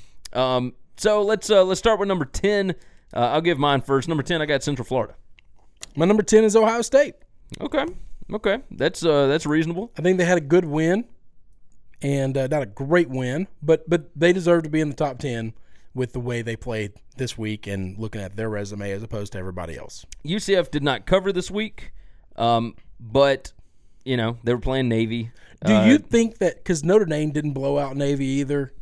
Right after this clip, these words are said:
Speaker 2: and, and
Speaker 1: Oh,
Speaker 2: I
Speaker 1: a hundred percent teams do not run up the
Speaker 2: they
Speaker 1: score.
Speaker 2: just don't run up the score. But here's the thing, like, we, like, we, the national media, like,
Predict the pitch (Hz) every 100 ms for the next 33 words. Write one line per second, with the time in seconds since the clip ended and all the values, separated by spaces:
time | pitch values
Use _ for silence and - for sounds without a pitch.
0 | - 123 123 117 110 101 - - - -
1 | 143 214 147 165 254 226 185 - 202 131
2 | 170 165 139 131 135 127 120 113 - 175
3 | 170 175 98 180 190 180 175 - - 180
4 | 165 165 - - 160 202 202 269 226 277
5 | 208 - 170 170 254 190 - - - -
6 | 110 107 98 - - - - - 147 151
7 | 233 302 277 180 240 233 139 139